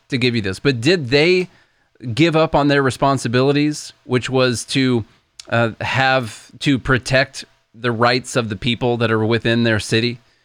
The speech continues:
which is what they're supposed to do? They did. They allowed this to continue for way too long. And I would say the city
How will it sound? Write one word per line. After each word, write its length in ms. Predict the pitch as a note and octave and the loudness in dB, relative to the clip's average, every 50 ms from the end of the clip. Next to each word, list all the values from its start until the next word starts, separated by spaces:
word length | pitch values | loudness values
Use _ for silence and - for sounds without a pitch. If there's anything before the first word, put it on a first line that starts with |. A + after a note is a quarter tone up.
| _ _ _ | _ _ _
which 180 | - A2 G#2 - | -10 -8 -8 -8
is 80 | A2 G#2 | -6 -2
what 160 | A#2+ A#2+ - | -2 -2 0
they're 140 | - A#2 A2+ | 0 -2 0
supposed 340 | - A#2+ - B2 A#2+ G#2+ - | -2 -2 -2 -2 -2 -2 -4
to 80 | B2 | -4
do? 200 | G2+ A2+ A#2 B2 B2 | -2 0 0 0 0
They 120 | B2 C3 | 0 -2
did. 340 | C3 B2+ F#3+ F#3 G2+ D#2+ - - | 0 2 0 0 0 -2 -6 -8
They 160 | A#2 B2 B2+ | -4 0 0
allowed 460 | A#2+ A#2 A#2 B2+ B2+ C3+ C3+ C#3+ C3 | 0 2 2 2 2 2 2 0 0
this 180 | A2+ B2+ B2 A2+ | 0 -2 -2 -2
to 120 | - - G2+ | -4 -6 -4
continue 580 | - B2+ A2+ - - A#2 G#2+ G#2 G2+ G#2+ B2+ | -2 -2 -4 -2 -2 -2 -2 0 -2 -2 -2
for 160 | D3+ - C3+ A#2+ | -4 -4 -2 0
way 220 | G#2+ G#2+ A2 A#2+ | 2 2 2 0
too 200 | A#2+ - E3 D#3 | 0 0 -2 0
long. 380 | C#3 A2+ G2+ F#2 F#2 A2 D#3+ - _ _ _ _ _ _ _ _ | 2 2 2 2 0 -2 -4 -8 _ _ _ _ _ _ _ _
And 160 | - B2 A#2+ | -2 0 2
I 80 | A#2+ | 2
would 140 | C3 C3+ B2+ | 2 0 -2
say 220 | - - C#3 C3 B2+ | -2 0 0 0 0
the 120 | A#2 B2 | -2 -4
city 460 | - - - B2 A#2+ B2 C#3 F3+ E3+ | -4 0 0 0 2 0 -2 -2 -6